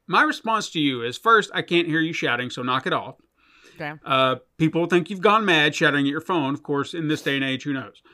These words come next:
Speaker 2: Yeah.
Speaker 1: Secondly, as I've also mentioned on the show before, it's getting difficult for me to find things to talk about on the show. So when I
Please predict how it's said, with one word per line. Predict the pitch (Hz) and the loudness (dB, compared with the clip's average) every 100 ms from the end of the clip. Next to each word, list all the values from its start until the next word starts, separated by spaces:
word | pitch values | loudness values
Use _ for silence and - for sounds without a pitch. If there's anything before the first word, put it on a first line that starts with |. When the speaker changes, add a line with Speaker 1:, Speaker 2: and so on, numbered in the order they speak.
| - - - | -20 -20 -20
Speaker 2:
Yeah. | - | -4
Speaker 1:
Secondly, | 285 311 311 139 113 135 _ _ _ _ _ _ _ _ 139 | 2 4 2 -2 -8 -10 _ _ _ _ _ _ _ _ 2
as | 147 160 | 2 4
I've | 220 262 | 4 4
also | 233 233 277 | 0 0 -2
mentioned | 220 - 202 | -4 -6 -8
on | 226 | -8
the | |
show | 226 185 | -6 -6
before, | 190 190 165 170 | -6 -2 0 0
it's | - | -2
getting | 254 254 247 | -6 -6 -8
difficult | - 277 277 - 269 269 | -10 -10 -10 -10 -14 -12
for | 240 | -12
me | 240 247 | -8 -8
to | 247 | -10
find | 247 208 240 - | -10 -10 -10 -8
things | 226 220 | -12 -12
to | 220 | -14
talk | - 233 208 - | -10 -10 -10 -12
about | 208 226 214 | -6 -2 -2
on | 214 220 | -2 -6
the | 226 | -10
show. | - 240 233 | -6 -2 -2
So | 220 220 | -2 -4
when | 202 | -2
I | 220 | -2